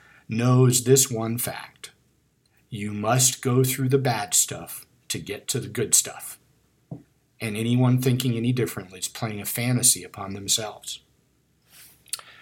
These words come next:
Granted, uh, while the market is pausing, I simply wanted it to do so about ten percent lower, especially in the summertime, 'cause no one's watching.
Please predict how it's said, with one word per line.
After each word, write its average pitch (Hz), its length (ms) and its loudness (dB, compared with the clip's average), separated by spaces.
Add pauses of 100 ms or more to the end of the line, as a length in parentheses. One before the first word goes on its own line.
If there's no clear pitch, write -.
(420)
Granted, 139 460 4
uh, 113 300 -4
while 131 320 4
the 123 60 6
market 123 340 4
is 107 120 2
pausing, 123 540 2
I 113 180 -6
simply 110 480 0
wanted 113 460 -2
it 101 160 -6
to - 100 -4
do 131 260 -4
so 104 320 4
about 107 360 -6
ten 135 260 0
percent 127 460 2
lower, 131 360 2
especially 117 580 0
in 98 100 -12
the 95 60 -4
summertime, 113 600 -2
'cause - 220 -10
no 117 160 -4
one's 117 400 -4
watching. - 520 -8